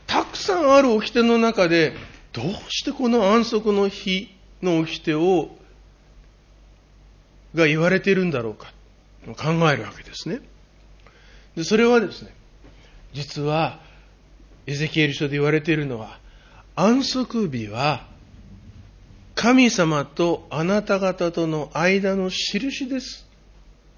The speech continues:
神様があなた方を性別した、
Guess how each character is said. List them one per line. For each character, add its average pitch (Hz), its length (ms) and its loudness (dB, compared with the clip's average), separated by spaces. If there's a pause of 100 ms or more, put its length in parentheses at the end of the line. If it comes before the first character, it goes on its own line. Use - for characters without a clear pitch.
(880)
神 233 300 4
様 180 360 2
が 202 380 2 (380)
あ 160 120 2
な 208 140 4
た 226 140 2
方 208 340 0
を 190 280 2 (300)
性 262 500 2
別 254 340 -4
し - 200 -8
た、 208 300 0